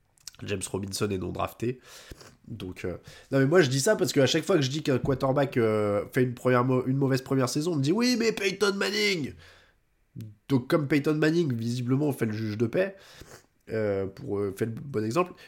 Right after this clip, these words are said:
moi, je comprends pas pourquoi à chaque fois qu'on me dit, que je dis, « Faut pas drafter un quat-, un, un coureur au premier tour », on me dit, « Oui, mais Adrian Peterson. » Ouais, mais Derrick Henry, ouais, mais, euh, Dalvin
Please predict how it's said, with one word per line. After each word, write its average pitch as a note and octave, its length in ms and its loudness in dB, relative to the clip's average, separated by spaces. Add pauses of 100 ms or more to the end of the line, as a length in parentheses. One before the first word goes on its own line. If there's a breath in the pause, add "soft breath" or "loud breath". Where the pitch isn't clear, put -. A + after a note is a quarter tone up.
(140 loud breath)
moi, C#3 80 -2
je - 80 -6
comprends A2+ 240 -6
pas C#3+ 80 2
pourquoi C#3 260 -2
à - 40 4
chaque - 180 -4
fois C#3+ 180 -2
qu'on B2+ 140 -4
me A#2 100 -4
dit, B2 300 -4
que B2+ 140 0
je G#2 100 -2
dis, « C3+ 180 0
Faut B2+ 140 -8
pas A#2 140 2
drafter A#2 280 2
un A#2 80 2
quat-, A2+ 300 -2
un, G#2+ 420 0
un A2 120 -4
coureur B2 320 2
au G#2+ 60 2
premier A2+ 280 -4
tour », - 140 -6
on - 20 -4
me A#2+ 60 -4
dit, « B2 100 -6
Oui, E3+ 160 2
mais D#3+ 80 2
Adrian C3 280 2
Peterson. » B2+ 480 0
Ouais, C3 180 4
mais G#2 160 -2
Derrick G#2 300 -2
Henry, C#3 380 2
ouais, C3 260 2
mais, A#2 220 2
euh, G#2 200 2
Dalvin G#2 300 -2